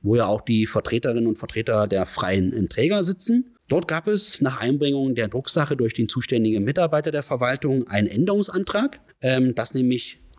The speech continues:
alle Stellen, die, sagen wir mal, nicht über das Förderprogramm, ähm, Schulerfolg sichern,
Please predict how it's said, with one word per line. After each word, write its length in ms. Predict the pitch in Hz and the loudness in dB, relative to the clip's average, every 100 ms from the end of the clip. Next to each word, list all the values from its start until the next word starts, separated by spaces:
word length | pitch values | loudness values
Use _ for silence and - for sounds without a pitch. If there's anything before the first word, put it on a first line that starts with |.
| - - | -20 -8
alle 200 | - 185 | 0 2
Stellen, 600 | 196 - - 135 233 220 147 - | 2 0 2 2 2 -2 -6 -2
die, 100 | 127 | 0
sagen 220 | 120 123 | 2 0
wir 140 | 120 113 | 2 0
mal, 40 | |
nicht 300 | 127 175 - | 0 -2 -2
über 240 | 143 127 | 0 0
das 160 | 107 - | 0 -2
Förderprogramm, 840 | - 185 165 - 87 82 92 117 123 | 0 2 0 -2 -8 -2 2 4 4
ähm, 160 | 104 | 2
Schulerfolg 920 | 104 - 135 135 131 104 - 110 101 - | 2 0 2 0 0 -4 -2 0 0 0
sichern, 480 | 110 160 123 104 | -2 0 2 0